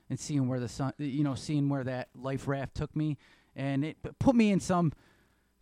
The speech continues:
took me a lot of challenges, put me in some situations, like, I wasn't cut out for, jobs I wasn't cut out for, and helped me find myself. But in the same sense, there was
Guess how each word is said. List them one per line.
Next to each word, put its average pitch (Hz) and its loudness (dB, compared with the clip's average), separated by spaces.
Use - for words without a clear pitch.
took 220 2
me 196 2
a 185 0
lot 175 2
of 127 -8
challenges, 156 0
put - -4
me 175 0
in 160 0
some 147 -6
situations, 151 -2
like, 143 -4
I 143 2
wasn't 143 2
cut 143 0
out 131 0
for, 143 -4
jobs 131 -4
I 135 0
wasn't 131 -6
cut 131 -6
out 127 -4
for, 135 -4
and 120 -2
helped 127 -8
me 139 2
find 135 -2
myself. 135 -6
But 147 -6
in 147 -2
the 139 -2
same 160 -4
sense, - -6
there 156 -8
was 139 -8